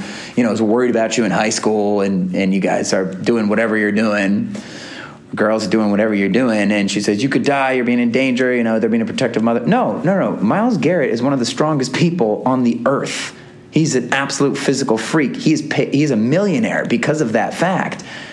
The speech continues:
If he connects with the guy's temple, people have died from a lot less. And if he connects with the temple, like, the best con-, case scenario is probably brain damage. But this guy almost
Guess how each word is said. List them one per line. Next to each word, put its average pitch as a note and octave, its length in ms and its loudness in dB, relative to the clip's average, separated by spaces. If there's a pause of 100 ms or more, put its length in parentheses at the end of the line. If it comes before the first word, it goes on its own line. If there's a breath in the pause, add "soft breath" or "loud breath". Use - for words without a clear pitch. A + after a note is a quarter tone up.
(220 loud breath)
If - 140 0
he A3+ 180 2
connects A3+ 420 0
with F3 140 0
the F#3+ 60 2
guy's D#3 260 0
temple, E3+ 480 0
people G3 300 0
have G#2 200 -2
died C3 340 0
from A#2 200 0
a F#2 100 2
lot G2 500 0
less. - 560 -2 (320 loud breath)
And A3+ 120 2
if - 100 -2
he A3 60 0
connects G#3+ 320 0
with D#3+ 100 0
the - 80 -2
temple, D#3 460 0
like, G#2+ 240 0
the G#2 80 2
best G2+ 500 -2
con-, - 320 -2
case G2 260 0
scenario G2+ 540 2
is G2 500 0 (540 loud breath)
probably - 420 0
brain F#3+ 300 2
damage. - 420 0
But D3+ 140 0
this A3+ 220 0
guy G3+ 400 2
almost F#3+ 640 0